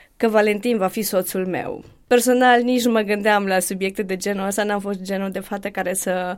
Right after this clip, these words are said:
mă implic în relații cu băieți și să experimentez, uh, partea aceasta.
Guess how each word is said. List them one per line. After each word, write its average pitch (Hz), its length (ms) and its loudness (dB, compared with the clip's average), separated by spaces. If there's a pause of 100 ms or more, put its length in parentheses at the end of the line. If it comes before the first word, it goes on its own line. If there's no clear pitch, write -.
mă 196 140 0
implic 202 260 -2
în 208 100 0
relații 190 440 0
cu 196 100 -8
băieți 190 380 0
și 202 80 -8
să - 180 -4
experimentez, 185 1000 -4 (260)
uh, 196 440 -12
partea 190 300 -4
aceasta. 202 560 -2